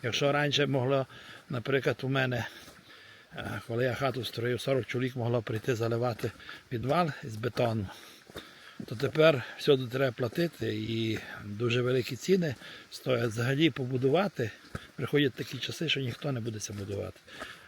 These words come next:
Дуже багато людей виїхало за кордони. Ну, в нас тут не повиїжджали так ще люди масово, ну, але багато виїхало, того, що мали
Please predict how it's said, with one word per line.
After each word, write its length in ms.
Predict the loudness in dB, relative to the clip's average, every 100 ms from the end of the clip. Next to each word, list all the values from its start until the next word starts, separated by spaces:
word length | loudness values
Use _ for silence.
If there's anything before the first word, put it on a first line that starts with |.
| -20 -12
Дуже 220 | -4 -2 2
багато 360 | 2 2 -2
людей 280 | -2 0 2
виїхало 580 | 4 2 2 -2 -4 -6 -8
за 140 | -8 -6
кордони. 560 | -6 0 2 2 0 -6 -16 -18 -14 -14 -14 -12 -8
Ну, 180 | -6
в 80 | -2
нас 240 | 0 -2 0
тут 320 | -2 -2 -6 -8 -2
не 140 | -2
повиїжджали 640 | 0 2 2 4 2 0 -2
так 200 | -2 0
ще 180 | 2
люди 340 | 4 4 4 0 -4
масово, 520 | -2 0 0 -4 -8 -10 -14 -14 -14 -14 -18 -8
ну, 200 | -4 -2
але 180 | 0 0 -2 -10 -18 -4
багато 320 | 4 4 4
виїхало, 580 | 4 4 2 -2 -4 -4 -8 -14 -18 -10
того, 240 | -2 -2
що 200 | -2 -2
мали 320 | -2 0 -2